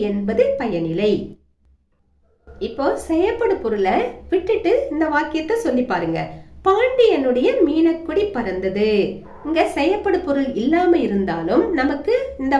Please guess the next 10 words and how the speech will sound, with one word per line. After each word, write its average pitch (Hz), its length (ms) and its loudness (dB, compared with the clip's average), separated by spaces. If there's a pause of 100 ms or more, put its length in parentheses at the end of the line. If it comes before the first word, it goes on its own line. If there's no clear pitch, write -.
வாக்கியம் 349 500 -2
பொருளுடையதா 254 600 0 (140)
இருக்கு 190 280 -2 (100)
இல்லையா? 208 280 2 (1400)
அடுத்தது 247 440 2 (240)
நான்கு, 392 380 2 (400)
திருக்குறளை 427 640 4 (160)
எழுதியவர் 277 600 2 (120)
யார்? 165 240 -4 (1800)
இந்த 320 140 0